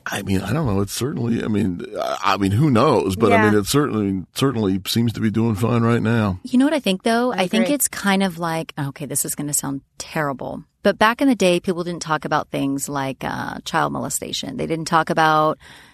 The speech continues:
Speaker 3: people being gay. I mean, as much as we do now, I think that, the, it, but it's always been there. I don't think that we all of a sudden have more gay people or more
Speaker 1: No.
Speaker 3: child molestation. I think it's always been there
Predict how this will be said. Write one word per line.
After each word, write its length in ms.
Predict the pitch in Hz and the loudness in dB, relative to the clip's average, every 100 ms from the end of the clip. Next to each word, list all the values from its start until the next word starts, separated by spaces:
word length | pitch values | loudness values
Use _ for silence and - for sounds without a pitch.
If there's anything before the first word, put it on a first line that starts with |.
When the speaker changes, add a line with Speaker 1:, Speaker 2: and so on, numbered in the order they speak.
| _ _ - | _ _ -6
Speaker 3:
people 220 | 185 170 | -2 0
being 220 | 170 170 | 0 0
gay. 340 | 165 175 147 - | 2 2 0 -2
I 80 | - | -4
mean, 160 | 165 | -2
as 160 | 160 160 | -2 0
much 220 | 180 170 | 0 0
as 100 | 165 | -2
we 140 | 160 160 | -2 0
do 200 | 170 156 | 0 0
now, 500 | 147 147 151 190 - | 0 0 0 0 0
I 140 | 190 | -2
think 240 | 202 269 339 | 2 0 2
that, 100 | - | 0
the, 140 | 214 - | 0 0
it, 220 | 196 202 | -2 0
but 100 | 202 | 0
it's 120 | 190 | 4
always 260 | 208 214 160 | 4 4 2
been 160 | 170 | 0
there. 200 | 147 - - | -2 -8 -4
I 80 | 190 | 0
don't 160 | 208 - | 0 2
think 160 | 202 | 2
that 120 | 190 | 2
we 300 | 175 170 165 156 - _ - | 0 0 -2 -6 -16 _ -2
all 120 | 175 | 2
of 60 | 170 | 2
a 60 | |
sudden 280 | 160 170 165 | 2 2 0
have 400 | 151 156 147 143 - _ _ _ - | -2 -2 -2 -4 -12 _ _ _ -8
more 240 | 170 160 | -6 -4
gay 200 | 151 151 | -2 -4
people 540 | 147 147 - 117 139 - | -2 -6 -4 -4 -4 -4
or 540 | 160 151 147 143 143 - | 0 0 0 -2 -4 -6
more 260 | 170 165 165 160 | -6 -2 2 2
Speaker 1:
No. 60 | 151 | 2
Speaker 3:
child 280 | 185 170 | 2 2
molestation. 460 | 165 156 - 170 - | 2 0 2 0 0
I 80 | 185 | 0
think 140 | 185 | 2
it's 120 | 175 - | 0 2
always 300 | 190 202 202 | 4 4 2
been 480 | 165 190 185 185 190 _ | 2 2 2 0 -6 _
there 560 | 165 170 165 160 160 165 | -2 2 2 2 0 -4